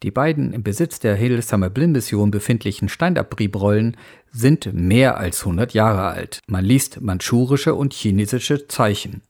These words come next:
Sie halten den Grundstein der ersten Blindenschule der Hildesheimer Blindenmission in Hongkong fest. Es ist ein besonderes Zeitdokument.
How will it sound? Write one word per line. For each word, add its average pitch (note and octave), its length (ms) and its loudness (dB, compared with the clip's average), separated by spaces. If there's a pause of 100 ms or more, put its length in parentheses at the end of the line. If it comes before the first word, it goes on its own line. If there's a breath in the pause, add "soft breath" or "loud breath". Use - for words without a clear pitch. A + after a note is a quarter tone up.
(240)
Sie F#3+ 200 2
halten F3+ 340 -2
den F#2+ 220 0
Grundstein D3 800 2 (380 loud breath)
der D3+ 200 0
ersten G3 460 2
Blindenschule B2+ 720 2
der G#2+ 120 2
Hildesheimer G#2+ 520 2
Blindenmission A#2 760 4
in D3 260 4
Hongkong - 380 0
fest. - 520 -10
Es A#2+ 180 0
ist D3 180 -2
ein G2+ 140 2
besonderes D3+ 640 2
Zeitdokument. F#2 920 -4